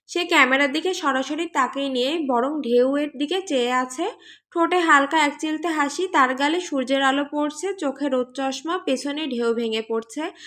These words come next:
আর ক্যামেরা কিছুটা দূর থেকে নেওয়া, যেন পুরো পরিবেশটা ধরা পড়ে।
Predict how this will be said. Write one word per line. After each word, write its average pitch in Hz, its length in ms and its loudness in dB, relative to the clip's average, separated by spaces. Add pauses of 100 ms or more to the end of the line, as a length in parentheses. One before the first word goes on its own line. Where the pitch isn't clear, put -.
(180)
আর 269 200 0
ক্যামেরা 269 420 2
কিছুটা 330 400 -4
দূর 262 200 0 (100)
থেকে 277 240 -6
নেওয়া, 320 280 0
যেন 339 260 0
পুরো 277 260 0
পরিবেশটা 294 600 -2
ধরা 226 300 0
পড়ে। 185 360 -2